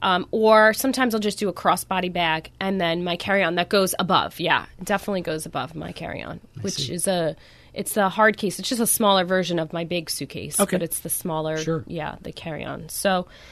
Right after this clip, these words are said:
Speaker 1: I think those are great ideas of things to put in your carry-on. Most importantly is probably the phone charger,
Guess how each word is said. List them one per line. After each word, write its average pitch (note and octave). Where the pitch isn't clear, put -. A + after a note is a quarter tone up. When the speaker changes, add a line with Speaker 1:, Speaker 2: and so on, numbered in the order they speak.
Speaker 1:
I E4
think A4+
those E4+
are D#4
great C4+
ideas G#3
of F#3+
things A3+
to -
put -
in A3+
your G3
carry-on. F#3+
Most C#4
importantly C4
is C4
probably G#3
the G3
phone G3
charger, G#3+